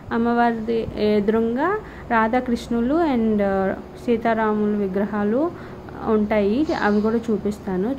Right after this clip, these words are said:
చూడండి. చాలా పెద్ద హాల్ అన్నమాట. ఇక్కడే ఏమన్నా భజనలు కానీ అవి జరుగుతూ ఉంటాయి.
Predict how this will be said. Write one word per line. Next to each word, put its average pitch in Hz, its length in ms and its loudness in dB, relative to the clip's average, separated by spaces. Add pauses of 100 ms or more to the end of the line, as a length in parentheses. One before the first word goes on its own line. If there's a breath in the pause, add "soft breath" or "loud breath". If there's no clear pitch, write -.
చూడండి. 202 420 0
చాలా 247 380 0
పెద్ద 247 260 2
హాల్ 226 260 2
అన్నమాట. 202 400 -2
ఇక్కడే 269 760 0
ఏమన్నా 214 520 0 (360 loud breath)
భజనలు 226 420 4
కానీ 214 280 4
అవి 220 240 2
జరుగుతూ 202 480 0
ఉంటాయి. 202 680 2